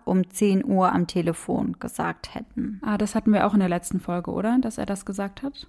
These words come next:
Speaker 1: Genau, er meinte ja, dass er mit Dodi und mit Diana darüber gesprochen hat.
Speaker 2: Ja.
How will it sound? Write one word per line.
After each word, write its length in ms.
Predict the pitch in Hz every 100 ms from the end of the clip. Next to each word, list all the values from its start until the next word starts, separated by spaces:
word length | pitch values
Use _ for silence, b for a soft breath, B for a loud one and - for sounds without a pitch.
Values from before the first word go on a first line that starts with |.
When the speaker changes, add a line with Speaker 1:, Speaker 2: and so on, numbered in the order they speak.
| -
Speaker 1:
Genau, 480 | 208 185 170 165 -
er 120 | 190
meinte 380 | 185 180 185 185
ja, 300 | 180 180 180
dass 260 | 175 175 -
er 160 | 180
mit 460 | 170 170 170 - - _
Dodi 520 | - 190 190 196 190 190
und 480 | 202 196 170 - -
mit 200 | 180 175
Diana 520 | 175 170 170 170 -
darüber 360 | 185 180 170 170
gesprochen 540 | 180 - - 160 175
hat. 120 | 180 233
Speaker 2:
Ja. 200 | 185